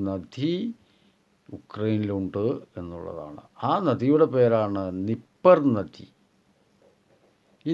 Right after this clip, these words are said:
നിപ്പർ നദിയെ ഇത്രമാത്രം റഷ്യ സ്നേഹിക്കുന്നത് എന്തിനാണ്? ആ നിപ്പർ നദിക്ക് വേണ്ടിയാണ് യഥാർത്ഥത്തിലെ യുദ്ധം. എന്തായിരിക്കും ഇതിൻ്റെ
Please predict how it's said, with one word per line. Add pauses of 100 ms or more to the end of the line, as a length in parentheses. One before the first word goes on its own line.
നിപ്പർ (140)
നദിയെ (140)
ഇത്രമാത്രം (140)
റഷ്യ
സ്നേഹിക്കുന്നത്
എന്തിനാണ്? (800)
ആ (160)
നിപ്പർ (120)
നദിക്ക്
വേണ്ടിയാണ് (440)
യഥാർത്ഥത്തിലെ (380)
യുദ്ധം. (2250)
എന്തായിരിക്കും (100)
ഇതിൻ്റെ